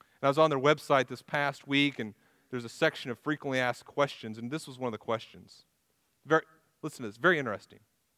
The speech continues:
"A church is meeting in a public school. What can I do about it?" Isn't that a phenomenal question to be asked in the United States of America?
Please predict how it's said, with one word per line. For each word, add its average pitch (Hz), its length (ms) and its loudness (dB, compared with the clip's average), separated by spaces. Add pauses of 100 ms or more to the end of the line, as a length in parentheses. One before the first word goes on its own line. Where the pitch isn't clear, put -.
(1700)
"A 143 40 -2
church - 600 -4
is 151 220 -6
meeting 196 400 -2
in 135 120 -4
a 117 60 -2
public 151 360 -2
school. 104 580 -8 (960)
What 339 180 -6
can 277 120 -2
I 220 120 2
do 160 180 0
about 98 320 0
it?" - 160 -20 (1400)
Isn't 302 200 0
that 302 140 8
a 285 60 6
phenomenal 196 560 4
question - 460 0
to 214 60 -4
be 170 120 0
asked 196 360 0
in 165 80 -2
the 156 60 -2
United 175 320 2
States 180 300 -4
of 165 60 -8
America? 147 540 0